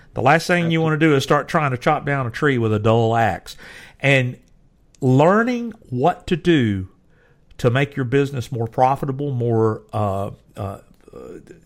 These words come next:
more successful, more streamlined, doing things that everybody else isn't doing, that's gonna make the difference,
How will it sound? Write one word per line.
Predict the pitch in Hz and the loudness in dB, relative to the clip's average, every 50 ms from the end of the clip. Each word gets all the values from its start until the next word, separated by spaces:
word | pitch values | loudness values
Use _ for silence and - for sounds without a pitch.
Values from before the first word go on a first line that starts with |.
| - 104 - | -20 -18 -12
more | 131 123 135 139 | -6 -4 -2 -2
successful, | 120 - 131 - - - 135 147 147 - - 143 | -2 -4 -8 -6 0 2 2 2 2 0 -2 -2
more | 135 123 117 117 117 113 | 0 0 2 2 2 0
streamlined, | 113 - - - 151 143 147 139 135 139 143 139 135 135 139 139 - - - - - - - - - _ _ - - - - - - - - _ - | 0 -4 -4 -2 -2 -2 0 0 -2 -2 0 0 -2 -2 -4 -6 -10 -16 -20 -20 -20 -20 -20 -20 -20 _ _ -20 -20 -20 -20 -20 -20 -20 -20 _ -2
doing | 135 127 170 180 170 160 | 2 4 4 4 4 2
things | 147 - 175 160 160 156 135 127 | 2 2 2 2 2 2 0 0
that | 147 143 - - | -2 -6 -4 -2
everybody | 160 151 139 151 147 143 147 139 139 | 0 0 2 2 2 2 2 2 2
else | 135 139 143 135 - | 2 2 0 0 -2
isn't | 151 120 127 143 127 | -4 -4 -4 -6 -4
doing, | 131 139 139 143 147 139 | -2 -2 0 0 0 0
that's | 131 135 180 - | 0 -2 -2 -4
gonna | - - 233 226 | -4 -4 -2 0
make | 208 208 202 202 - | 0 0 -2 -2 -4
the | 175 | -2
difference, | 139 170 185 185 - 120 - - - - - | 0 0 0 0 -2 -8 -12 -12 -16 -18 -18